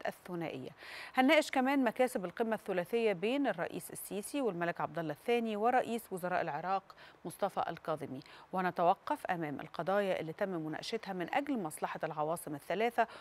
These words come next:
خصوصا ما يخص تعزيز مجالات التعاون الاقتصادي والتجاري والاستثماري لدخول مرحلة التكامل الاستراتيجي بين الدول الثلاثة.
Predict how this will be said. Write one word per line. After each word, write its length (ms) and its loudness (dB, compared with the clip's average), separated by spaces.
خصوصا 640 0
ما 180 2
يخص 380 -2
تعزيز 460 -2
مجالات 360 0
التعاون 440 -2
الاقتصادي 600 -2
والتجاري 840 -2
والاستثماري 840 -2
لدخول 560 0
مرحلة 520 -2
التكامل 500 -4
الاستراتيجي 600 -6
بين 220 -2
الدول 340 -4
الثلاثة. 480 -8